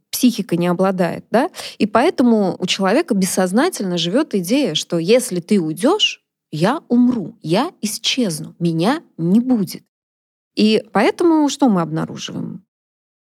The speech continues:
Мы обнаруживаем человека, который во что бы то ни стало просто цепляется за другого. И посмотри, что подобное цепляние, оно, конечно же, выглядит очень жалко,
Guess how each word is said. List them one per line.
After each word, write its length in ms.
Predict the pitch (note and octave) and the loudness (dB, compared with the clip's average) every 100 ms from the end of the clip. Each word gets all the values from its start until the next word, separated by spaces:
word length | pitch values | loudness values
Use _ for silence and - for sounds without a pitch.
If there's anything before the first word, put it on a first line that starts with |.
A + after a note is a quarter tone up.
| - | -2
Мы 60 | F3+ | 0
обнаруживаем 720 | F#3 G#3 G#4 G#4 D4 C4 G#3+ | 4 4 2 2 2 2 0
человека, 600 | - F3 G3 F#4 - G#3 | 0 0 2 0 0 0
который 320 | F#3 G3 F#3+ | 0 2 2
во 100 | F#3+ | 2
что 160 | - G#3+ | 0 -2
бы 120 | F3 | -2
то 100 | - | -4
ни 80 | E3 | -4
стало 340 | - C#4+ E4 | 0 0 0
просто 300 | - F3+ - | -4 -6 -6
цепляется 840 | - - - A#3 A3 E3+ D#3 - D#3 | -6 -4 4 4 4 2 0 -2 -2
за 140 | E3+ | 0
другого. 680 | D#3+ E3+ F3+ E4+ F#4 C4+ C#4 _ _ _ _ | 0 0 0 0 0 -2 -6 _ _ _ _
И 80 | B3+ | 2
посмотри, 600 | B3 - A#3+ C4 - A#3 | 2 0 0 2 2 2
что 220 | - - | 2 0
подобное 500 | F3 F#3+ A#3+ G#3+ G3+ | 2 2 2 2 0
цепляние, 720 | G3 F#3+ B3 E4 G4+ A3 D#3+ - - - - | 0 -4 0 2 2 0 0 -6 -18 -16 -4
оно, 200 | F3 B3 | 2 4
конечно 460 | C4 B3+ F4+ - F3+ | 4 4 2 0 -2
же, 120 | E3 | 2
выглядит 440 | C4 C#4 E3 D#3 | 2 2 0 -2
очень 300 | A3+ - E3 | -2 0 -2
жалко, 640 | E3+ D#3 F3 D#3+ - - | -2 0 0 -2 -6 -12